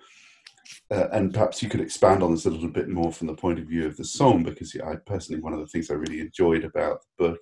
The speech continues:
is your incredibly vivid and convincing, uh, passing of these performances that you were at, or, you know, just the way the songs sound.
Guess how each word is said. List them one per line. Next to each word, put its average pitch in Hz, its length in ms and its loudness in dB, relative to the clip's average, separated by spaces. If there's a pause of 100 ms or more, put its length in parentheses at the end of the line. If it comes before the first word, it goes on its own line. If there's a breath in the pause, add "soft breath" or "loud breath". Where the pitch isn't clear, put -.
is - 340 -10 (680 loud breath)
your 82 200 0
incredibly 78 380 -2
vivid 73 540 4
and 69 200 -8 (160)
convincing, 87 960 -4 (680 soft breath)
uh, 76 180 0 (100)
passing 95 680 2
of 69 180 -8 (460)
these 76 220 -4
performances 85 800 0
that 76 200 0
you 80 180 -6
were 76 240 -6
at, 76 260 -2
or, - 140 -12 (440)
you 90 100 -6
know, - 100 -8 (160)
just - 200 -18
the 82 80 -6
way 80 140 0
the 80 160 -4
songs 80 400 -2
sound. 90 460 -2